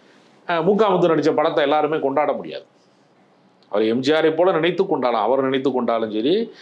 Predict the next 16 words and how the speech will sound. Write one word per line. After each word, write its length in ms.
அல்லது 500
அவரை 240
த-, 100
அவரை 260
வைத்து 260
படம் 260
எடுத்தவர்கள் 440
நினைத்து 240
கொண்டாலும், 380
நடைமுறையில 500
என்ன 160
நடந்துச்சு? 440
அது 100
வெற்றி 240
பெறலைல. 380
அப்போ 200